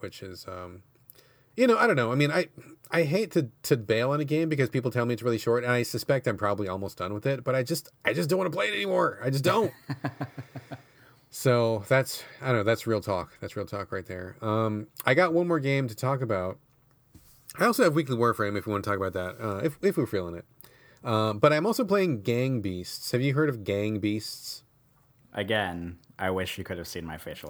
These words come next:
Speaker 1: We gotta
Speaker 2: expression.
Speaker 1: get a, we gotta get a webcam set up, dude, because I wanna see these
Speaker 2: Gang Beasts?
Speaker 1: Yes, yes, yes. Um,
Speaker 2: Hmm.
Speaker 1: this has been making the rounds in the indie scene. This has been an indie darling for, like,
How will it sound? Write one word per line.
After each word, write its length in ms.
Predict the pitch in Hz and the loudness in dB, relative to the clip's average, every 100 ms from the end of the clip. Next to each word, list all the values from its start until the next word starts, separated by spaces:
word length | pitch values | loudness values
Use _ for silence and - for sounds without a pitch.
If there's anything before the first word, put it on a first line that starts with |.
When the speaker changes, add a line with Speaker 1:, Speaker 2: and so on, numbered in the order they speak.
| 123 | 4
Speaker 1:
We 120 | 160 | 6
gotta 180 | 214 220 | 6 4
Speaker 2:
expression. 60 | |
Speaker 1:
get 120 | 185 185 | 4 4
a, 60 | |
we 120 | 151 170 | 4 4
gotta 160 | 190 | 4
get 80 | 170 | 4
a 40 | |
webcam 400 | 135 127 110 98 | 4 2 2 -2
set 160 | 92 95 | 0 -2
up, 140 | 90 | -2
dude, 220 | 92 90 87 | -4 -6 -6
because 180 | 92 | -2
I 80 | 101 | 0
wanna 220 | 120 131 | 2 0
see 200 | 120 127 | 2 2
these 300 | 113 107 107 | 4 2 2
Speaker 2:
Gang 320 | 110 113 - 85 - | -2 -4 -8 -16 -10
Beasts? 540 | 101 92 135 - - 107 | -6 -4 -6 -6 -8 0
Speaker 1:
Yes, 480 | 95 92 87 - | 0 0 -2 -6
yes, 320 | 104 90 85 87 | -6 -4 -6 -8
yes. 340 | 87 - - | -12 -12 -10
Um, 280 | 117 117 117 | 0 2 2
Speaker 2:
Hmm. 760 | 87 87 87 85 82 85 - 135 | 0 -6 -6 -8 -8 -10 -2 2
Speaker 1:
this 180 | 214 | 4
has 120 | 262 208 | 2 2
been 160 | 226 | 2
making 280 | 190 170 180 | 4 2 2
the 60 | 156 | 2
rounds 380 | 135 127 131 | 2 2 2
in 80 | 117 | 0
the 100 | 117 | -2
indie 180 | 117 123 | 0 0
scene. 180 | - 110 | 0 2
This 140 | 160 | 2
has 100 | 220 | 2
been 140 | 175 190 | 2 2
an 100 | 156 | 2
indie 280 | 139 139 123 | 0 -2 2
darling 440 | 113 107 110 107 | 2 2 0 -2
for, 160 | - 117 | 0 2
like, 240 | 107 104 | 2 0